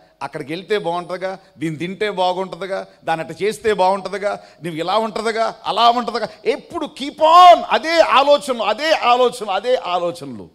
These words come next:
నీలో కలుగ చేస్తూ ఉంటాడు. This is the mind of Satan. Even పరిశుద్ధాత్మ కూడా, even పరిశుద్ధాత్మ కూడా నీలో, నీలో ఉండి ఆయన ఏం చేస్తాడు? ఆయన నీలోకి వచ్చి టక్మని నీ మీద పడిపోయి నిన్ను అట్లా మార్చేసేయలేడు. ఆయన మొదట నీ అవకాశం కోసం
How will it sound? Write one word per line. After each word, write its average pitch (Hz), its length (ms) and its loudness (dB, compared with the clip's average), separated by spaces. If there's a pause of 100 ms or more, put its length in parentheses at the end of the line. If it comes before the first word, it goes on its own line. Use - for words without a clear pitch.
(340)
నీలో 185 340 -8
కలుగ 170 360 -10 (100)
చేస్తూ 151 300 -14
ఉంటాడు. 131 380 -12
This 147 200 -16
is 165 120 -18
the 160 140 -18
mind 117 260 -12
of 101 100 -12
Satan. - 1160 -14
Even 370 240 4
పరిశుద్ధాత్మ 302 520 -2
కూడా, 247 320 -4 (460)
even 311 220 -2
పరిశుద్ధాత్మ 320 680 0
కూడా 311 240 0
నీలో, 254 480 -4 (220)
నీలో 294 400 4
ఉండి 294 320 -2
ఆయన 220 220 -2
ఏం 254 140 -8
చేస్తాడు? 262 460 -4 (320)
ఆయన 285 220 0
నీలోకి 320 440 0
వచ్చి 285 160 -6
టక్మని 339 560 -4
నీ 320 80 -4
మీద 320 140 -2
పడిపోయి 302 480 0 (100)
నిన్ను 285 180 0
అట్లా 277 160 2
మార్చేసేయలేడు. 262 800 -2 (100)
ఆయన 214 460 -2 (260)
మొదట 254 300 -4
నీ 294 120 -4
అవకాశం 311 540 0
కోసం 311 300 0